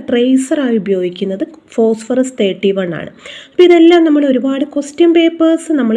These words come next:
ചെയ്യുമ്പോൾ നമുക്കറിയാൻ പറ്റും. ഇതെല്ലാം നമുക്ക് പ്രീവിയസ് ക്വസ്റ്റ്യൻ ആണെന്നുള്ളത്, അങ്ങനെയുള്ളത് മാത്രം അണ്ടർലൈൻ ചെയ്താണ് ഞാൻ നോക്കി വെച്ചിരിക്കുന്നത്. അപ്പോൾ അങ്ങനെ തന്നെ പഠിക്കാം. വൈദ്യശാസ്ത്ര രംഗത്ത് ക്യാൻസർ, ട്യൂമർ തുടങ്ങിയ രോഗങ്ങളുടെ ചികിത്സയ്ക്കും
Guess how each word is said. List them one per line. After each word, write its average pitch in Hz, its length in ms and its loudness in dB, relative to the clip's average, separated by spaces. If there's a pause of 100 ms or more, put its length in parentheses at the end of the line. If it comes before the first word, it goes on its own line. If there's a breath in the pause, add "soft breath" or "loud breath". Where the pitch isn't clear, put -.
ചെയ്യുമ്പോൾ 202 540 -2
നമുക്കറിയാൻ 190 640 -4
പറ്റും. 175 300 -8
ഇതെല്ലാം 208 440 0
നമുക്ക് 208 320 -4 (380 loud breath)
പ്രീവിയസ് 226 540 2
ക്വസ്റ്റ്യൻ 208 420 -4
ആണെന്നുള്ളത്, 175 600 -6
അങ്ങനെയുള്ളത് 262 640 0
മാത്രം 196 580 -4
അണ്ടർലൈൻ 202 520 -2
ചെയ്താണ് 196 420 -2
ഞാൻ 202 180 -2
നോക്കി 180 320 -4
വെച്ചിരിക്കുന്നത്. 165 640 -6 (420 loud breath)
അപ്പോൾ 339 180 0
അങ്ങനെ 214 240 2
തന്നെ 208 240 -4
പഠിക്കാം. - 420 -4 (440 loud breath)
വൈദ്യശാസ്ത്ര 392 760 4
രംഗത്ത് 226 500 -2
ക്യാൻസർ, 220 540 -4
ട്യൂമർ 233 360 -2
തുടങ്ങിയ 214 400 -4
രോഗങ്ങളുടെ 196 640 -4
ചികിത്സയ്ക്കും 240 680 -6